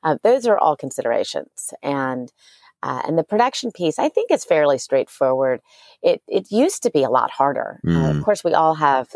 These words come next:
Speaker 1: a, a wonderful recorder in the palm of our hands now. Uh, and of course, and every laptop has got the ability to, to do wonderful recording.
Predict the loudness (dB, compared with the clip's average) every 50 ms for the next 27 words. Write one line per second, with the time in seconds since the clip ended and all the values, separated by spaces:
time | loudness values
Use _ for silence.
0 | -8 -8 -6 -4 -4 -2 0 2 2 2 2 2 0 -2 -2 -4 -8 -4 -2 0
1 | 2 2 2 0 -2 -4 -8 -8 -6 -6 -6 -6 -4 0 0 0 0 0 -4 -4
2 | -4 -6 -8 -10 -12 -12 -12 -12 -14 -18 _ _ _ _ _ -20 -20 -20 -20 -20
3 | _ -10 -8 -4 -4 -2 -2 0 2 2 2 0 0 -2 -2 0 0 0 0 2
4 | 0 2 2 2 0 0 0 0 0 2 2 0 -4 -6 -6 -4 -4 -4 -2 -2
5 | -2 0 0 0 0 0 0 0 -2 -2 -2 -2 -4 -8 -12 -14 -10 -6 -6 -4
6 | -4 -4 -6 -8 -8 -6 -6 -8 -4 -2 0 2 4 4 4 2 0 -2